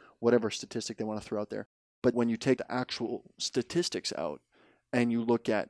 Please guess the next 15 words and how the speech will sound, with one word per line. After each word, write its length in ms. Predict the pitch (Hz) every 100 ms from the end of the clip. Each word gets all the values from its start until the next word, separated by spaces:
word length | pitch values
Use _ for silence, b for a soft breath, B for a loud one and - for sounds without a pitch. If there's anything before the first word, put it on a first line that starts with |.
| _ b
how 160 | - 147
many 260 | 151 131
businesses 560 | 104 123 123 120 - 110
have 160 | 113
they 100 | 104
built, 480 | 98 151 139 - - - -
how 160 | 135
many 180 | 127 120
years 480 | 110 110 117 113 113
of, 100 | 98
in 80 | 117
the 80 | 110
workforce 460 | 101 127 - 120 -
they 140 | 101
have, 280 | 113 80